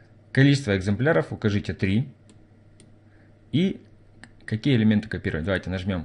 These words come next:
по этому полю, полю, чтобы оно стало активным. Развернём дерево конструирования и выберем вот, вырез вытянут один. Выбираем. Фантом уже его появился, и я нажимаю «ОК». Отлично.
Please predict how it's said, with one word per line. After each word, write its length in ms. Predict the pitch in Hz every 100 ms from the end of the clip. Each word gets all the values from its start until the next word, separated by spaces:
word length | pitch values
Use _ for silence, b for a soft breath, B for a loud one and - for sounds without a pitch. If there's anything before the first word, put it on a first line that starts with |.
| - -
по 60 |
этому 260 | 98 101 107
полю, 320 | 170 175 139 - - -
полю, 220 | 143 170
чтобы 260 | 175 156 147
оно 140 | 143
стало 260 | 135 135 135
активным. 540 | 131 139 127 123 117 - -
Развернём 580 | 113 110 131 123 98 82 85
дерево 240 | 98 85
конструирования 680 | - 104 - 147 160 151 139
и 240 | - 131
выберем 440 | 135 123 120 110 107 - - - - - - - - - - - -
вот, 240 | 95 87 - - -
вырез 300 | 147 135 -
вытянут 320 | 104 95 90
один. 240 | 87 76 - -
Выбираем. 460 | 101 92 120 165 160 - - - - B B B B B
Фантом 400 | 139 131 127 98
уже 180 | 87 87
его 180 | 82
появился, 460 | 85 131 175 190 -
и 140 | -
я 180 | 127 127
нажимаю 380 | 117 87 92 85
«ОК». 180 | - - - - - - - - - - - b b b b b - -
Отлично. 600 | 92 - 98 - 151